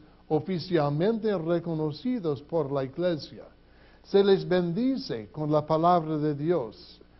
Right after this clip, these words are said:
y la iglesia promete también orar por ellos y hacer todo lo posible para apoyarlos.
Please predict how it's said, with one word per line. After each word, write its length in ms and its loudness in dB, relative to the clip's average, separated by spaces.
y 80 0
la 140 6
iglesia 540 2
promete 680 -2
también 680 -2
orar 680 0
por 240 -2
ellos 580 -8
y 120 0
hacer 520 2
todo 300 2
lo 160 2
posible 580 -6
para 280 -4
apoyarlos. 1120 -6